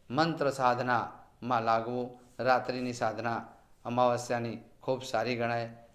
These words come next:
તો એ પણ તમે કરી શકો. અને દિવસે પણ જો સમય હોય તો પણ ઘરમાં એકલા રહી એક રૂમમાં બેસી અને આ રીતે ભૂખ્યા પેટે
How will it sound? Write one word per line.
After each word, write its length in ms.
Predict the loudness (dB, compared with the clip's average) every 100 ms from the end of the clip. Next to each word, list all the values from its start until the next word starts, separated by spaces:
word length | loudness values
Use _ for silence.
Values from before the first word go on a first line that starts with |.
| -6
તો 60 |
એ 100 | -4
પણ 220 | -2 -2 -2
તમે 220 | -2 -2
કરી 220 | -4 -4
શકો. 600 | -4 -2 0 0 -2 -14 -20 0
અને 420 | 2 4 2 0 -10 -20 -12
દિવસે 300 | -8 0 2
પણ 180 | 4 2
જો 140 | 0
સમય 380 | -2 -4 -2 0
હોય 260 | 0 0 -2 -8 -10 -6
તો 120 | -2
પણ 160 | -2 0
ઘરમાં 340 | -2 0 -2
એકલા 300 | -2 0 0
રહી 140 | 0
એક 180 | -4 -4
રૂમમાં 500 | -4 -4 -2 -4 -8 -20 -20 -20 -20 _ -20 -20 _ -20 _ _ -4
બેસી 580 | -4 -2 -6 -8 -14 -16
અને 180 | -8 0
આ 120 | 2
રીતે 300 | 2 -2 -6
ભૂખ્યા 420 | -6 -8 -2 4 4
પેટે 420 | 2 -4 -6